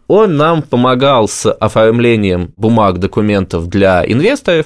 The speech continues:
и в какой-то момент мы сидим втроем, и он говорит: «Ребята,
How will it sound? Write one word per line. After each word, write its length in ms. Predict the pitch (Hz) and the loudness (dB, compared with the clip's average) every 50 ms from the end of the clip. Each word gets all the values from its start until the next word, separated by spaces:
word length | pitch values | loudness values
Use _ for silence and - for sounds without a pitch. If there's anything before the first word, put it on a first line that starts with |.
| - _ | -6 _
и 100 | - 131 | -4 -4
в 60 | - | -2
какой-то 360 | - 143 143 175 165 147 - | -2 -2 0 0 -2 -2 -2
момент 320 | 165 170 185 214 262 285 - - | -4 -2 -2 -2 -4 -4 -4 -4
мы 120 | 131 135 | -4 -4
сидим 280 | - - 123 127 135 131 | -2 -4 -4 -2 -4 -4
втроем, 480 | - - 165 160 151 180 214 233 220 - | -2 0 0 2 2 2 0 0 -2 -4
и 80 | - 120 | -4 -2
он 60 | 117 | -2
говорит: 260 | 113 107 110 - 156 | 0 0 0 0 0
«Ребята, 420 | 165 185 170 151 113 - - 82 | 0 2 2 0 0 0 -2 -8